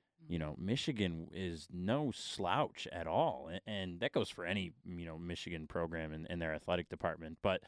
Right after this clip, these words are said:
Speaker 1: you know, it, it, it's, it's a huge win for this team, and last season kind of felt like a dream season for them, and they went to the regionals in the N C double A tournament, and they set so many program records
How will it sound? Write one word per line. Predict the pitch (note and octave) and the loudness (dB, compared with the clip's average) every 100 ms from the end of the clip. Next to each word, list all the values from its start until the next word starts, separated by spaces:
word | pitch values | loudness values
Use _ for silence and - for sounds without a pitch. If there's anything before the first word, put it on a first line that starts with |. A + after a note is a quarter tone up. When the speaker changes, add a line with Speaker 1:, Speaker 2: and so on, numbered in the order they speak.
| - - - _ | -14 -20 -20 _
Speaker 1:
you | - A#2 | 2 6
know, | G#2 G2+ | 6 6
it, | A2+ - | 2 4
it, | A#2+ - | 2 4
it's, | A#2 - - | 2 2 -2
it's | A#2 A2 - - - G#2+ | -2 -4 -6 -10 -8 -8
a | |
huge | F2+ - - B2+ C#3 D3 A#2+ G2+ | -8 -10 -4 4 6 6 4 2
win | F#2 B2 C3 | 4 4 2
for | - G#2 | 0 2
this | F#2 - | 0 0
team, | - C#3 C3 | 0 4 6
and | G2+ F2 - - - _ - | 6 6 0 -14 -20 _ 0
last | G2+ G#2+ C3 - | 4 4 2 -2
season | G#2+ G2+ G#2 | 0 2 0
kind | F2+ G#2+ A2+ | 0 2 2
of | G2 | 2
felt | - G#2+ - | 4 4 4
like | G2 - | -2 -4
a | |
dream | F2 F#2+ G#2 G#2 G2+ | -6 -2 2 4 2
season | - G#2 G2+ F#2+ F2 | 0 0 2 0 -2
for | - F2+ | -2 0
them, | F2 E2+ D#2+ | 0 0 -2
and | E2 E2 - _ _ | -6 -8 -14 _ _
they | F2 | 2
went | G2 A2 | 2 2
to | A2+ | 2
the | |
regionals | G#2 A2+ A#2 G2 G2+ F#2+ F#2 | 6 6 4 2 2 4 2
in | |
the | F#2+ F#2+ | 2 2
N | F#2+ | 0
C | G#2+ | 0
double | G2 F2+ F#2 | 2 2 4
A | F#2+ F#2+ | 4 2
tournament, | - G2+ F#2 E2+ D#2+ | -2 0 0 -2 -4
and | E2+ | -2
they | F2+ F2 - | -2 -2 -4
set | - - A2+ | -2 2 2
so | - - B2 B2 | 0 0 2 6
many | A#2+ A2+ | 6 4
program | - - A2+ G2 A2 G2+ G#2 | 2 4 4 6 4 6 4
records | G#2+ G#2+ F#2+ F2 | 4 2 0 0